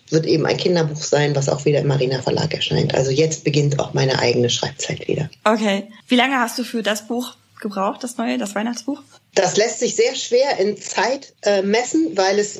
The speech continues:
Speaker 1: eben verschiedene Etappen hat. Die Idee war sofort da. Dann hab ich, glaub ich, eine sehr konzentrierte Woche geschrieben. Und dann gibt es natürlich verschiedene Schritte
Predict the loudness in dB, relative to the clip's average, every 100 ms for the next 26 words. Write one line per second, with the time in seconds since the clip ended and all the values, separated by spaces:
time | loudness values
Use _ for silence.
0 | -2 0 0 0 -2 -2 0 2 4 4
1 | 2 2 -2 0 -4 -2 -4 -2 -4 -6
2 | -4 0 2 2 0 0 0 0 0 2
3 | 2 2 2 0 0 -2 -2 -4 -8 _
4 | 0 2 2 2 2 2 0 -2 -2 -4
5 | -2 0 2 4 2 -2 -8 -20 _ -2
6 | -2 0 2 2 0 0 0 0 0 0
7 | 0 2 0 0 -2 -2 0 0 2 0
8 | -2 _ -4 0 2 2 0 0 -2 0
9 | -2 -8 -12 -2 0 2 2 0 2 0
10 | -2 -4 0 2 2 2 2 2 2 0
11 | -2 -4 0 0 2 2 2 0